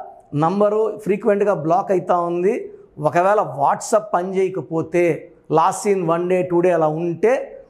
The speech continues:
నార్మల్ కాల్ చేసి you can talk about your name. నేమ్ బాగుంటే బాగుందని చెప్తాను, బాలేని వాళ్ళు అపాయింట్‌మెంట్ తీసుకోమని చెప్తాను. నేరుగా కలవాలంటే మణికొండ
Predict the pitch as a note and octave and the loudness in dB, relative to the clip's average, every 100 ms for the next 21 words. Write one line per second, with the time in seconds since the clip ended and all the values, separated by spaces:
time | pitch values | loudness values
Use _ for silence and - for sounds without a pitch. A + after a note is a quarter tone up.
0 | - C#3 D3+ F#3+ G#3+ A3 G3+ F#3 F3+ F3+ | -6 0 2 2 2 0 0 0 0 0
1 | E3+ E3+ - B3+ - - _ E3+ E3 F3+ | 0 -2 -2 -6 -6 -10 _ -4 0 -2
2 | D#3+ - - _ E3+ F3 F3+ E3+ E3+ D3+ | -4 -8 -20 _ 0 2 0 0 0 0
3 | E3 D#3+ F3 B3 E4+ - - _ _ D#3+ | 0 2 0 -2 -4 -14 -20 _ _ 0
4 | G3 G#3 F3+ F#3 F#3+ F#3+ F3 F3 F3 F3+ | 0 2 2 2 0 0 2 0 0 -2
5 | E3 F3 - G3 G#3 D#3 E3 G3 F#3 E3+ | -4 -4 -2 0 0 0 0 0 0 0
6 | F3 G#3 C#4 - - - D3 C#3+ F#3 F#3 | 0 0 -2 -6 -20 -8 -6 0 0 0
7 | F#3 E3+ - D3+ - D#3+ D#3+ D3+ D#3 D#3 | 0 -2 -2 -6 -4 -4 -2 -4 -6 -2
8 | F3 A3 - - _ - D3 G3+ A#3+ B3 | -2 -2 -6 -12 _ -2 2 4 2 2
9 | A3+ G#3 G#3+ G#3 F#3+ F#3 A3+ E3 E3 F#3+ | 2 2 4 2 0 -2 -2 -2 -2 0
10 | F#3+ F#3+ F#3 G3+ | 0 -2 2 0